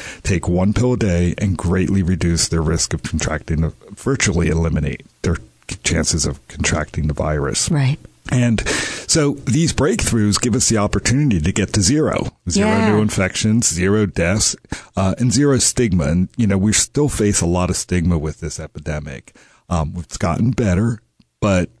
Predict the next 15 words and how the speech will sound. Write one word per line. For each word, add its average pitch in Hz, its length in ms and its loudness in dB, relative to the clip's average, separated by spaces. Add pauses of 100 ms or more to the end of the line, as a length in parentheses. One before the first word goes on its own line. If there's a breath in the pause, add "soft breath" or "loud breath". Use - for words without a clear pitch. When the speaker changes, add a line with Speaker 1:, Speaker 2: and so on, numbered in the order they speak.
Speaker 1:
still 113 440 0
people 104 600 0
are 92 360 2
afraid 95 500 0
to 101 400 2
share 104 260 2
a 104 60 2
drinking 110 360 0
glass 76 360 -4
with 87 80 -6
somebody 82 320 -4
with 78 140 -10
H 85 200 -8
I 82 140 -2
V 76 320 -8